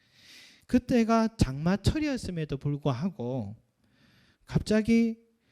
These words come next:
화창한 날씨가 계속 이루어져서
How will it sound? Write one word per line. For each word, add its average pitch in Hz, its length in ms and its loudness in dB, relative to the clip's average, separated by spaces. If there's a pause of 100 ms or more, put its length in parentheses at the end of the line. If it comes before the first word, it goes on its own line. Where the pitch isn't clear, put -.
화창한 - 560 -2
날씨가 247 400 -2
계속 196 480 -2
이루어져서 170 920 -4